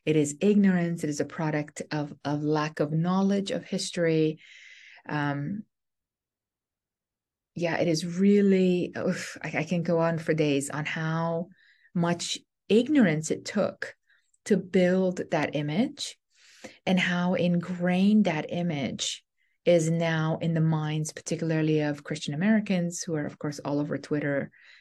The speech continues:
and the internet bashing the statue, but who lack the knowledge, I think, I hope,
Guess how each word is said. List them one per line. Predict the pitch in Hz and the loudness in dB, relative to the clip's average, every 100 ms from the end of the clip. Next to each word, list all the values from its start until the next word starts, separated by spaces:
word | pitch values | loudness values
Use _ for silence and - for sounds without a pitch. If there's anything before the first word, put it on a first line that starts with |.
| _ - | _ -6
and | 156 | -2
the | 151 | 0
internet | 151 156 147 - | -2 -2 -4 -4
bashing | 147 143 - 143 | -2 -4 -4 -6
the | 117 | -6
statue, | 113 214 226 226 175 156 - - - - - - | -4 0 2 2 0 -2 -4 -12 -20 -20 -20 0
but | 190 185 | 0 2
who | - 196 196 | 2 4 6
lack | 185 180 185 214 226 - | 4 2 2 -2 -4 -12
the | 190 185 | -2 2
knowledge, | 175 165 170 240 226 - - - - | 2 2 2 2 2 -4 -6 -10 -6
I | 180 202 | 0 0
think, | 196 240 185 147 - - _ _ _ _ _ _ _ _ | 2 2 2 0 -8 -16 _ _ _ _ _ _ _ _
I | 220 190 | 0 0
hope, | 185 233 220 - | 0 0 0 0